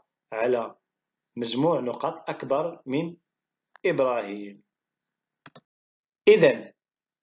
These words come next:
لحساب مجموع العددين العشريين اثنان وثمانون فاصلة خمسة وأربعون وسبعمائة وواحد فاصلة ثلاثة، نضع الجزء الصحيح تحت الجزء الصحيح، والجزء العشري تحت الجزء العشري،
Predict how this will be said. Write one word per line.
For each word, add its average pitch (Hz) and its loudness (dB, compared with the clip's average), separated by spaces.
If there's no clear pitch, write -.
لحساب 160 0
مجموع 139 0
العددين 120 0
العشريين 120 -2
اثنان 151 0
وثمانون 117 -4
فاصلة 139 -2
خمسة 151 -2
وأربعون 113 -4
وسبعمائة 127 -2
وواحد 117 -4
فاصلة 139 -4
ثلاثة، 117 -8
نضع 151 0
الجزء 123 -8
الصحيح 131 -2
تحت - -4
الجزء 120 -10
الصحيح، 127 -4
والجزء 143 0
العشري 127 0
تحت - -6
الجزء 127 -4
العشري، 110 -4